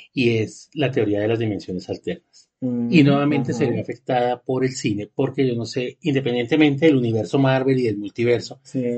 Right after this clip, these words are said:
Speaker 1: hay una película muy buena, fuera de todo ese esquema de superhéroes, que es todo en todas partes al mismo tiempo. Una película que el año pasado estuvo como ganadora del Oscar, en la cual se cree en la existencia de los, de los multi-, de los
Speaker 2: Del
Speaker 1: multiversos,
Speaker 2: multiverso.
Speaker 1: ¿sí?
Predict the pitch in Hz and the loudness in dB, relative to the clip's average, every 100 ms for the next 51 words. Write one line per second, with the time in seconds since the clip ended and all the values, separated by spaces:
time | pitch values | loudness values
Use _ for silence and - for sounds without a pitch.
0 | 151 131 135 147 139 113 139 120 117 143 | -4 0 2 2 0 -2 -2 0 2 4
1 | 147 143 110 123 - - 117 120 120 107 | 4 4 2 -4 -4 2 4 4 2 -2
2 | 101 - - 127 113 113 110 - 127 120 | -4 -8 -4 -2 0 0 -4 -4 -2 -2
3 | 117 113 _ - - - 110 98 92 - | -4 -6 _ -20 -20 -4 0 2 0 -2
4 | - 123 123 117 117 113 - 110 107 120 | 0 0 0 0 0 0 -4 -6 -6 -6
5 | 98 90 92 110 90 - _ _ _ _ | -6 -6 -4 -4 -4 -8 _ _ _ _
6 | _ _ 107 123 107 - 117 113 110 95 | _ _ -4 0 0 2 0 0 -2 -2
7 | 98 113 - 90 92 - - 107 101 107 | -2 -4 -4 -4 -4 -4 -4 -2 -2 -6
8 | 98 95 95 90 95 107 113 117 110 123 | -8 -8 -8 -6 -4 -2 0 -2 -2 -8
9 | - - - - - 127 131 131 139 131 | -10 -20 -20 -14 -4 0 0 0 0 2
10 | 127 131 - - 110 - 107 107 113 104 | 2 -2 -6 -2 -2 2 2 2 0 -6
11 | 87 101 90 - 98 98 90 95 90 87 | -8 -8 -10 -8 -8 -8 -8 -8 -8 -10
12 | - 92 82 98 92 92 - 120 117 113 | -10 -10 -6 -6 -4 -6 -6 -4 -4 -6
13 | 117 104 92 - - 101 | -10 -14 -16 -18 -8 -8